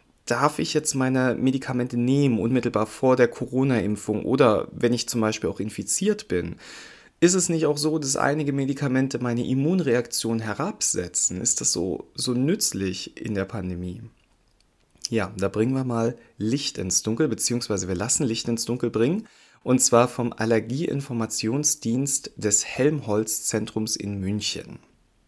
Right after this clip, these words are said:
Und dieser Informationsdienst, der hat am dreiundzwanzigsten Juni zweitausendeinundzwanzig neue Erkenntnisse und Empfehlungen zum Umgang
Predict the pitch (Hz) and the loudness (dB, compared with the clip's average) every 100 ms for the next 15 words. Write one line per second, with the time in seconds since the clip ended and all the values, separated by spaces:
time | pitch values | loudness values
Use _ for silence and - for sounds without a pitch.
0 | _ _ 98 95 90 - - 98 143 185 | _ _ 0 2 0 -4 -10 -4 -2 0
1 | 214 147 147 135 131 - 107 101 - - | 0 -2 -2 -2 -2 -2 -4 -2 -4 -4
2 | - 85 82 - - 101 117 107 113 101 | -8 -10 -4 0 0 0 -2 -2 -2 0
3 | 104 147 156 131 123 131 - 113 117 131 | 0 0 -2 -4 -4 -4 -4 -4 -2 -2
4 | 156 139 - 95 85 85 - 95 110 - | 0 -2 -2 -4 -4 -4 -4 -4 -4 -2
5 | 117 123 117 113 135 156 127 - 123 131 | -2 -2 -2 0 2 2 0 -4 -4 -4
6 | 127 117 101 110 - 123 107 113 - 113 | -2 -2 -4 -6 -4 -2 0 -2 -4 -6
7 | - 143 147 127 | -4 -4 -2 -2